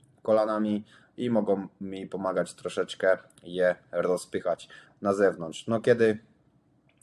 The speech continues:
zaczynają się koślawić i schodzić do środka, no to prawdopodobnie również tutaj popuściły i przywodziciele,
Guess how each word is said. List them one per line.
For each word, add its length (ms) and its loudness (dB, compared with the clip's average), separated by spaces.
zaczynają 680 0
się 200 -4
koślawić 720 -2
i 60 -12
schodzić 340 -6
do 120 -8
środka, 520 0
no 100 -4
to 140 2
prawdopodobnie 760 0
również 340 -6
tutaj 300 -6
popuściły 680 -6
i 120 -8
przywodziciele, 720 -2